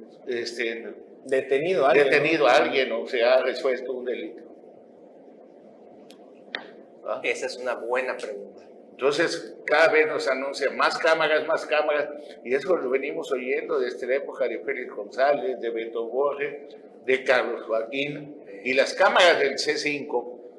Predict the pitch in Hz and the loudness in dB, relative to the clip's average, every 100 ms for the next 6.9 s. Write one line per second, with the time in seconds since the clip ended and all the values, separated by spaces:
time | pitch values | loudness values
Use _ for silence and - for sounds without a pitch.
0 | - - 147 139 147 165 143 - 113 113 | -18 -4 -2 2 2 4 2 0 -4 -2
1 | 110 104 - 131 147 110 120 107 - 131 | -2 -4 0 0 0 0 -2 -2 2 2
2 | 208 - - - - - - - - 117 | 4 0 -4 -10 -16 -20 -20 -8 -2 -2
3 | 110 117 120 127 160 147 120 110 101 117 | -2 -4 -2 0 0 -2 -2 -4 -4 -6
4 | - 123 127 117 - 110 113 113 87 - | -2 -2 0 -4 -2 -4 -4 -10 -10 -12
5 | - - - - - 101 92 95 107 117 | -18 -20 -20 -20 -14 -12 -12 -12 -10 -6
6 | 117 - - 107 98 - 120 - | -2 -4 -6 -12 -12 -12 -12 -12